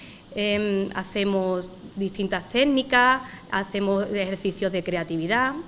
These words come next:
pero la línea a seguir sería esa.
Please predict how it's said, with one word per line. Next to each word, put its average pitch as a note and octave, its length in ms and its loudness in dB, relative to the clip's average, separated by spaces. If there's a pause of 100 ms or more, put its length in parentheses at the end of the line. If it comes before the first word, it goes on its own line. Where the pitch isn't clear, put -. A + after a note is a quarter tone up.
(560)
pero A3 320 6
la G#3 120 8
línea A3+ 300 4
a A#3+ 60 -4
seguir A#3 520 -2
sería G3+ 460 0
esa. F3+ 320 -4